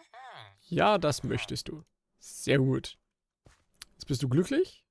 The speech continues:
Ja, das bist du. Und verkaufst mir, ja, ein Lapis,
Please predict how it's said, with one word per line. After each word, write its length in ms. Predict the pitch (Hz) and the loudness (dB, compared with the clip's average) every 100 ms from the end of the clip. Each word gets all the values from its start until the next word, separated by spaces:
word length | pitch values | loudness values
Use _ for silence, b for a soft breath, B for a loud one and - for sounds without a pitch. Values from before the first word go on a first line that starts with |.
| _ _ _ _ _ _ _ - | _ _ _ _ _ _ _ -8
Ja, 380 | 139 127 180 214 | -2 2 4 4
das 180 | 196 - | 2 2
bist 320 | 143 - - | -2 -2 -6
du. 200 | 123 139 _ _ _ _ - | -8 -10 _ _ _ _ -6
Und 180 | 175 175 | -2 0
verkaufst 480 | 165 147 160 - 147 | 2 4 4 2 2
mir, 480 | 151 156 151 151 147 _ - | 4 6 6 4 0 _ -6
ja, 600 | 131 131 127 127 120 127 | -4 -4 -2 2 4 4
ein 140 | 131 | 4
Lapis, 540 | 147 - 120 - - | 0 0 -4 -6 -8